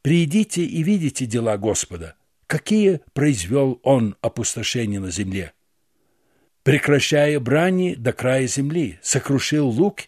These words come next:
и переломил копье, колесницы сожег огнем. Остановитесь и познайте, что я Бог. Буду превознесен в народах,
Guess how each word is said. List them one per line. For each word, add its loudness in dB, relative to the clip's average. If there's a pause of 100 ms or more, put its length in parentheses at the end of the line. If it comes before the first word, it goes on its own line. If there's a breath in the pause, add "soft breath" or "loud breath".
(220)
и -2
переломил 0 (200)
копье, 0 (420)
колесницы -4 (100)
сожег -6
огнем. -4 (1080 soft breath)
Остановитесь 0
и -2
познайте, 0
что -4
я 2
Бог. -2 (880)
Буду 4
превознесен 0
в -6
народах, 2